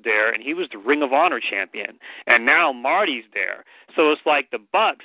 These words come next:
they're everywhere. Like, if they're, if you watch New Japan, you see them. If you watch Ring of Honor, you see them. If you see them, like, at a random indie show in the U K, you see them. Like, they're everywhere. They're, they're marketing geniuses. They got the, the,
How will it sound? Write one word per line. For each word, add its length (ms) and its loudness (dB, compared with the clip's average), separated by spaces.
they're 240 -6
everywhere. 480 -4
Like, 180 2
if 160 -6
they're, 240 0
if 120 -6
you 80 -6
watch 340 4
New 120 -10
Japan, 460 -6
you 180 -12
see 120 0
them. 160 -4
If 140 -12
you 80 -8
watch 300 4
Ring 140 -10
of 100 -10
Honor, 340 0
you 100 -8
see 160 2
them. 140 -4
If 140 -10
you 180 -8
see 160 2
them, 120 -2
like, 180 0
at 60 0
a 60 0
random 460 -2
indie 240 -2
show 200 2
in 80 -8
the 60 -8
U 180 -10
K, 400 2
you 100 -14
see 140 2
them. 180 -8
Like, 180 -8
they're 240 -2
everywhere. 440 -2
They're, 240 -2
they're 160 0
marketing 640 -2
geniuses. 540 -2
They 120 6
got 320 0
the, 140 -4
the, 140 -2